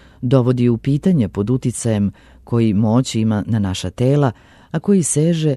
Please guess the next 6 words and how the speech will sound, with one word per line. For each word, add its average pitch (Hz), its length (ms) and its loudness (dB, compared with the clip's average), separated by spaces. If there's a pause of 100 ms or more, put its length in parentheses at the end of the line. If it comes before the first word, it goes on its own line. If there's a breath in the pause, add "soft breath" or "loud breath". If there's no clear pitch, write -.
do 110 160 -4
našeg 120 400 -2
poimanja 101 560 -4
sebe. 87 440 -6 (880 soft breath)
Suprotno 143 520 -2
tome, 156 460 0